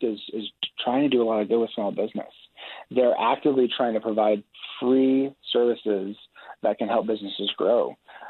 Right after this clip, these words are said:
Um, one of the, um, companies that was on the panel with us, they started during the pandemic.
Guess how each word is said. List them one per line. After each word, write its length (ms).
Um, 200
one 360
of 180
the, 580
um, 220
companies 420
that 100
was 100
on 140
the 80
panel 260
with 160
us, 180
they 760
started 360
during 160
the 60
pandemic. 500